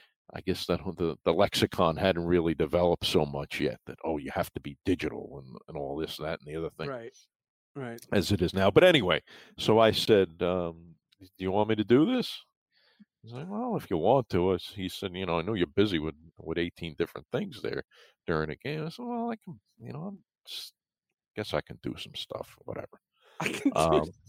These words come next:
Speaker 1: and, you know, I'll, I'll try it out, see what happens. Okay. So
Speaker 2: You
Speaker 1: it
Speaker 2: bet.
Speaker 1: was Mets.
Speaker 2: You fell in love with it. Like, you got the hang of it.
Speaker 1: Well, Mets, Mets W F A N was what it was originally. And then when we made the switch to the, uh, to W O R,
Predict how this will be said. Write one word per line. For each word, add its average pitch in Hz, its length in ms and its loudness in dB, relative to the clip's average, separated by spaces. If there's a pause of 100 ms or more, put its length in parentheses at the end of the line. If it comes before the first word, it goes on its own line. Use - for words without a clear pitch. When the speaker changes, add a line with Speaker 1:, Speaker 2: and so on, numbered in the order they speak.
(400)
Speaker 1:
and, 117 180 -4
you 143 80 -4
know, 90 140 8
I'll, 107 180 8
I'll 110 160 6
try 85 300 6
it - 120 0
out, - 220 -8
see - 180 -6
what - 140 -12
happens. - 360 -16 (440)
Okay. 82 340 -8 (440)
So 101 240 8
Speaker 2:
You 95 100 8
Speaker 1:
it 87 40 4
Speaker 2:
bet. 98 80 2
Speaker 1:
was 90 160 2
Mets. 95 340 0
Speaker 2:
You - 20 -12 (180)
fell 151 140 6
in 123 160 -4
love 127 180 -2
with 107 120 -14
it. 123 100 -16
Like, 139 220 -2
you 202 100 4
got 165 240 4
the 120 120 -4
hang 127 260 -8
of 113 100 -12
it. 107 140 -14 (280)
Speaker 1:
Well, 98 280 0
Mets, 104 420 2
Mets 110 300 4
W 104 420 6
F 87 140 2
A 98 60 2
N 127 280 0
was 85 180 -2
what 90 180 2
it 80 80 2
was 78 220 -2
originally. 87 640 0 (480)
And 95 280 -2
then 101 320 4
when 95 240 4
we 90 120 0
made 92 300 0
the 85 80 -2
switch - 460 2
to 98 100 -4
the, 82 180 2
uh, 78 120 4 (160)
to 78 360 0
W 80 400 2
O 71 180 4
R, 92 460 6